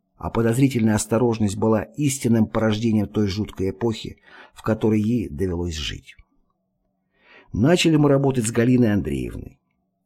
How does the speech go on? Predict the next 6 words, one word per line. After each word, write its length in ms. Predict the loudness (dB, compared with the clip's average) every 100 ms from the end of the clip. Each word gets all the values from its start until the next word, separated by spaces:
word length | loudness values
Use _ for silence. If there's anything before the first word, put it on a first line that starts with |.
| _ -20 -10
Длилось 480 | -2 2 4 2 0
это 160 | 0 0
с 140 | 4
неделю, 500 | 6 6 2 -2 -2
не 180 | 2 2
меньше. 560 | 2 -2 -6 -8 -12